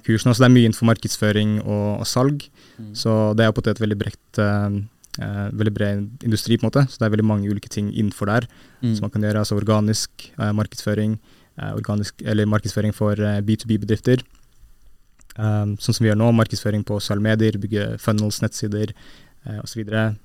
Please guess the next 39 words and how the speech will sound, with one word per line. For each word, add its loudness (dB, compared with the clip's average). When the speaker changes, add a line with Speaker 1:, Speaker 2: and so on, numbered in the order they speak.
Speaker 1:
Altså -6
copywriting, 2
skrive -2
e-poster. -4
Det, 4
det 4
er 6
veldig 6
mye 2
man 0
kan 0
gjøre 0
innenfor -2
der 4
da, 2
som -4
vi 0
tenker 0
å 2
lage, -2
eh, -6
kurs 0
om. 4
Eh, 2
men 6
en 10
annen 8
ting 6
som 0
jeg 4
ser 4
mye 4
potensial 0
i 4
nå, 8
som 6
vi 8
allerede 4
er, 2